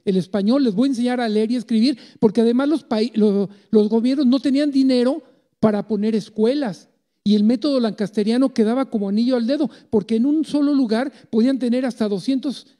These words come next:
estudiantes. No necesitaban muchos profesores, necesitaban uno o dos para doscientos. Entonces, les cayó como anillo al dedo a, a estos gobiernos. Y fue de un impacto tremendo, pero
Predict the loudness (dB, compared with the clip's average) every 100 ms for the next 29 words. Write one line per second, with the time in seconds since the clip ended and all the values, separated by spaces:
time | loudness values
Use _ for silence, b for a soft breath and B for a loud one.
0 | _ _ -4 -2 -2 0 0 -2 -4 -4
1 | -4 -8 _ _ _ _ _ _ 2 4
2 | 2 -2 -2 0 2 2 -2 -8 -8 -8
3 | -6 -6 -4 -6 -8 _ _ _ _ 0
4 | 0 0 0 0 2 2 4 2 0 -2
5 | -6 -6 -6 -8 -6 -6 -4 -6 -8 -12
6 | _ _ _ _ _ _ _ _ _ _
7 | 0 0 -2 -6 b b _ 0 0 2
8 | 0 0 0 0 2 2 0 0 -2 -2
9 | -4 -8 _ _ _ -14 -14 -6 -4 -4
10 | -6 -4 -4 -2 -2 -2 -4 -6 _ _
11 | _ _ _ _ _ 0 2 2 -2 -14
12 | _ _ _ _ _ 0 2 2 2 0
13 | -4 -4 -6 -2 0 0 0 0 0 0
14 | 0